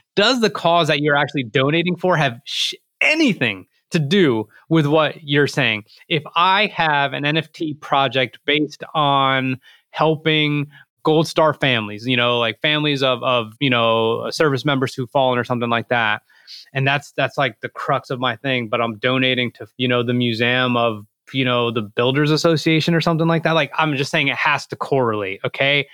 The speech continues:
And I do believe that you have to have some way for people to see that the charities are happening.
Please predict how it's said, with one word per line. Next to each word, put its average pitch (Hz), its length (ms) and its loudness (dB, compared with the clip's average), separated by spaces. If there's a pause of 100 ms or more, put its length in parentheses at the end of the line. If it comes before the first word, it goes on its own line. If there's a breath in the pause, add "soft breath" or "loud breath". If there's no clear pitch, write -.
(160 loud breath)
And 160 100 0
I 147 160 0
do 160 300 0
believe 143 380 0
that 135 80 0
you 123 100 0
have 139 300 0
to 131 60 -8
have 127 200 -2
some 151 260 -2
way 135 160 0
for - 140 -10
people 131 240 -8
to 117 80 -6
see 135 460 0
that 127 180 0
the 117 80 -4
charities 123 480 0
are 117 100 0
happening. 107 560 -6